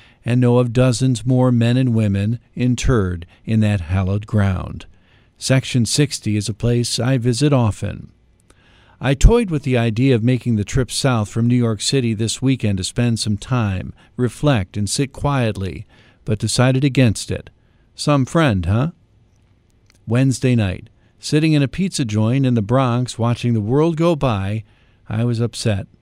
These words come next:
I couldn't put my finger on why. A friend said, "Hey, you want to go to Fleet Week? It's this weekend here in the city."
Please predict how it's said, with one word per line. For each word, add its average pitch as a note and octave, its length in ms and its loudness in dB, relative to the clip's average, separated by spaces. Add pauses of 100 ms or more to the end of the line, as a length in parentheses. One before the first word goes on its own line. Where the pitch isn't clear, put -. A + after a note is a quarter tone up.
I G#2 120 -6
couldn't A#2 300 -2
put - 160 2
my B2 160 -2
finger G#2+ 400 0
on G2 180 0
why. F#2+ 540 -4 (580)
A C#3 60 -8
friend F#3 300 0
said, D#3+ 260 0
"Hey, F#3 720 -2
you B2+ 120 0
want D#3 140 2
to D#3+ 40 0
go E3 140 2
to E3+ 80 2
Fleet G#3+ 340 -4
Week? B3 380 -4 (720)
It's A2+ 180 -8
this D#3+ 260 2
weekend D#3+ 480 0
here F3 200 2
in F3+ 100 0
the E3 80 0
city." F#3+ 540 -2